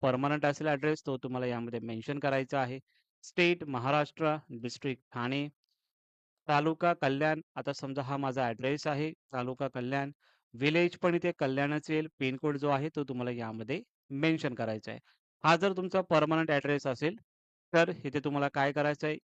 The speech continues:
is correspondence address same as a permanent. ओके, so इथे येस करा. ठीक आहे, समजा इथे तुमचा जो काही, अ, पर्मनंट ॲड्रेस जो आहे तो सेम नसेल, तर इथे no करा.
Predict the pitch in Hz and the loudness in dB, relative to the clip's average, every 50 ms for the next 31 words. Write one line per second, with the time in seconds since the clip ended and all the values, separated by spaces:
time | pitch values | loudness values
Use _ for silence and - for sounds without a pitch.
0 | - 170 175 202 - - - 156 143 147 147 151 151 - - - 165 151 151 147 | -8 -6 -6 -6 -6 -4 0 2 4 4 4 2 -2 -6 -8 -4 -2 0 0 0
1 | 147 143 156 156 160 - - - 147 127 120 120 123 131 170 180 - - - - | 0 0 0 0 0 -2 -6 -4 -2 -2 0 0 0 0 0 -2 -4 -8 -10 -12
2 | _ _ _ _ _ _ _ _ _ _ _ _ - - - - 180 185 190 180 | _ _ _ _ _ _ _ _ _ _ _ _ -12 -4 0 2 2 2 2 2
3 | 151 139 131 123 147 185 233 226 _ _ _ _ _ - 180 165 156 135 123 113 | 2 2 2 2 2 0 0 -2 _ _ _ _ _ 4 6 6 6 4 0 -2
4 | 107 101 101 - - _ _ _ _ _ _ _ - - 196 214 208 _ _ _ | -4 -6 -10 -14 -18 _ _ _ _ _ _ _ -6 -4 -4 -4 -4 _ _ _
5 | _ _ - - 170 175 170 170 - 190 170 143 131 135 139 147 - - - 165 | _ _ -6 0 2 2 2 2 2 0 0 2 4 4 4 4 2 0 0 2
6 | 151 151 151 160 170 _ _ _ _ _ _ - - 139 135 - 180 190 - _ | 2 2 2 0 -2 _ _ _ _ _ _ -8 -8 -6 -4 -4 -6 -6 -8 _
7 | _ _ _ _ _ _ - - - 160 165 170 170 180 180 175 170 185 170 180 | _ _ _ _ _ _ -4 0 2 2 2 4 4 4 4 2 2 -2 -2 -2
8 | 170 170 - 175 175 175 175 175 185 160 143 147 147 143 - 156 156 160 165 165 | -4 -2 0 0 2 2 0 -2 -8 -8 -6 -4 -4 0 2 2 2 2 0 -4
9 | 190 - - 147 131 131 131 127 _ - 143 139 143 156 156 160 160 156 151 135 | -10 -10 -6 -2 -2 -2 -2 -2 _ 2 2 2 4 2 2 2 2 2 2 2
10 | 131 131 135 139 143 143 - - - _ _ _ - - 135 139 139 127 120 117 | 2 2 2 0 0 -2 -4 -10 -16 _ _ _ -6 -4 -2 0 0 0 0 -2
11 | 135 160 - _ _ _ _ _ _ - 185 202 190 - - 180 170 165 165 147 | -4 -6 -8 _ _ _ _ _ _ -6 -4 -2 -2 0 2 2 2 2 2 0
12 | 135 127 - 160 170 185 196 - _ _ - 143 139 131 143 135 123 113 110 120 | -2 -2 0 0 -2 -2 -4 -8 _ _ -6 -6 -4 -2 -2 -2 -2 -2 -2 -2
13 | 131 147 147 - 156 143 139 143 143 | -2 -2 -2 0 0 2 2 0 -2